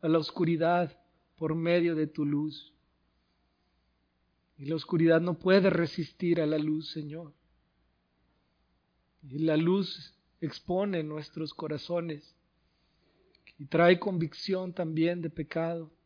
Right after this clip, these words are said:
por medio de tu Espíritu Santo. Que podamos voltear, Señor, el día de hoy a ver la luz verdadera que ilumina a todo hombre, que es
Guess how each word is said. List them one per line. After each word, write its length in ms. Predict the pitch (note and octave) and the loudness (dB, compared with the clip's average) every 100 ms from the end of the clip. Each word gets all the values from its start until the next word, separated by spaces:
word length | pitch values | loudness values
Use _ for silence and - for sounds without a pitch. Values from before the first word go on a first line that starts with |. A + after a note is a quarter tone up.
| _ _ _ _ _ _ | _ _ _ _ _ _
por 80 | D3+ | -12
medio 340 | D3 E3 E3+ | -4 0 2
de 140 | E3 D#3 | 0 -2
tu 100 | D#3 | -6
Espíritu 600 | D3+ - F3 E3+ D#3+ D#3 | -8 -4 -2 -2 -4 -12
Santo. 460 | - E3 E3+ - C#3+ _ _ _ _ _ _ _ _ _ _ _ _ _ _ _ _ - | -8 -8 -8 -14 -20 _ _ _ _ _ _ _ _ _ _ _ _ _ _ _ _ -10
Que 100 | D3+ | -4
podamos 500 | E3 D#3+ E3 F3+ F3+ | 0 2 2 -2 -2
voltear, 520 | E3+ D#3 D#3+ E3+ F3+ | 0 0 2 0 0
Señor, 380 | - F3+ E3+ D#3+ | -4 -8 -4 -2
el 160 | D#3 | -2
día 200 | D#3 E3+ | 0 0
de 200 | E3+ D#3+ | 0 -2
hoy 280 | D#3+ E3+ E3 _ _ _ _ _ _ _ | -2 -2 -4 _ _ _ _ _ _ _
a 100 | D#3+ | 0
ver 300 | D#3 E3 E3 | 6 6 6
la 360 | F3 D#3+ D3 - _ _ _ _ - | 4 2 -2 -12 _ _ _ _ -2
luz 320 | F3+ F#3+ E3+ | 2 2 0
verdadera 580 | F#3 E3+ D#3+ D#3+ E3 D#3+ | -2 0 2 2 2 2
que 160 | - | 0
ilumina 380 | D#3+ D#3+ E3 E3 | 0 -2 -4 -4
a 40 | D#3+ | -4
todo 320 | E3 D#3+ D#3 | -4 -2 -2
hombre, 360 | E3+ E3 D#3 D3 | -2 -4 -4 -4
que 300 | D3+ D3+ D3 | -4 -4 -4
es 280 | C#3 - | -8 -20